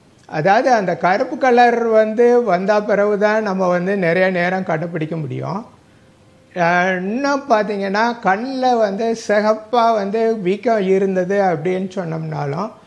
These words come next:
அதை ஒரு முதல் அறிகுறியா வந்து நம்ம எடுத்துக்கணும். Next வந்து இந்த நோய் வந்து உடம்புக்குள்ளே இருந்தும் வரும்,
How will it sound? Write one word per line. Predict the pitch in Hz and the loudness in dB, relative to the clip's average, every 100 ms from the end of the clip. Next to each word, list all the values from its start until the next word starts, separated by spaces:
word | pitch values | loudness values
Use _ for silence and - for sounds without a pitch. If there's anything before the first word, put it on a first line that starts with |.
| _ _ - | _ _ -6
அதை | 170 190 240 | -2 2 4
ஒரு | 247 233 208 | 4 4 0
முதல் | 185 196 220 | 0 2 4
அறிகுறியா | 208 175 196 202 196 196 180 | 4 2 2 0 0 2 2
வந்து | 175 165 175 196 | 0 -2 -4 -4
நம்ம | 185 170 | -2 0
எடுத்துக்கணும். | 165 160 160 156 123 - - _ _ _ _ - | 0 0 -4 -6 -10 -14 -20 _ _ _ _ -8
Next | 175 220 - - 277 | -6 -6 -8 -6 -2
வந்து | 247 226 226 233 311 330 - _ _ _ _ _ _ - | -2 -2 0 0 -2 -6 -20 _ _ _ _ _ _ -10
இந்த | 175 202 190 | -6 -4 -2
நோய் | 180 214 285 302 | 0 0 0 0
வந்து | 254 202 175 147 170 269 - - _ _ _ _ _ | 0 0 -2 -2 0 0 -4 -16 _ _ _ _ _
உடம்புக்குள்ளே | 160 190 240 233 226 226 233 | -2 0 0 0 0 2 2
இருந்தும் | 220 220 214 | 2 4 4
வரும், | 208 202 247 | 4 2 0